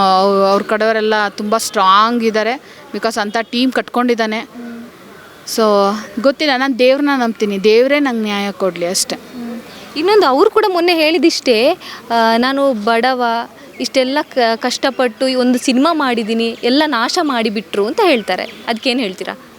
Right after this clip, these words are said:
Speaker 1: ಬಡವ ಅನ್ನೋದಕ್ಕೇನಿದೆ ಮೇಡಮ್, ಹಂಗೆ ನೋಡೋಕೆ ಹೋದ್ರೆ ನಾನು ಬಡವಿ. ನಾವು ಸ್-, ಬೆಂಗಳೂರಲ್ಲಿ ಬಾಡಿಗೆ ಮನೇಲಿ ಇದ್ಕೊಂಡು ನಾವು ಅವ್ನಿಗೆ ಮಾಡಿ ದುಡ್ದಿದ್ದನ್ನೆಲ್ಲ ಅವ್ರುಗಳಿಗೆ ಖರ್ಚು ಮಾಡ್ಕೊಂಡು ನಮ್ಮ ಜೀವನ ಹಾಳು ಮಾಡ್ಕೊಂಡಿರೋ ನಾವು ಬಡವರು.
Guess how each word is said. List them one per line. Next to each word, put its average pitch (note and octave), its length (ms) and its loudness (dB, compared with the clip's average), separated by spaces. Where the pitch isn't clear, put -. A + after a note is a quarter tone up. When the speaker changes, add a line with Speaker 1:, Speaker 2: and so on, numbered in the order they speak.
Speaker 1:
ಬಡವ G3+ 340 0
ಅನ್ನೋದಕ್ಕೇನಿದೆ C4 720 2
ಮೇಡಮ್, A3 220 -2
ಹಂಗೆ A3+ 240 0
ನೋಡೋಕೆ C4+ 300 2
ಹೋದ್ರೆ B3+ 220 2
ನಾನು A#3 320 0
ಬಡವಿ. G#3 300 -2
ನಾವು A3 360 0
ಸ್-, - 420 -18
ಬೆಂಗಳೂರಲ್ಲಿ B3 520 0
ಬಾಡಿಗೆ A3 320 0
ಮನೇಲಿ A#3 360 0
ಇದ್ಕೊಂಡು A3+ 500 2
ನಾವು A3 340 2
ಅವ್ನಿಗೆ A3+ 480 2
ಮಾಡಿ G#3 380 0
ದುಡ್ದಿದ್ದನ್ನೆಲ್ಲ A#3 560 2
ಅವ್ರುಗಳಿಗೆ A3 480 0
ಖರ್ಚು A3+ 260 -6
ಮಾಡ್ಕೊಂಡು A3 560 -2
ನಮ್ಮ G#3+ 220 0
ಜೀವನ B3+ 260 2
ಹಾಳು A#3 180 0
ಮಾಡ್ಕೊಂಡಿರೋ A3+ 380 -2
ನಾವು A3+ 240 2
ಬಡವರು. G#3 360 0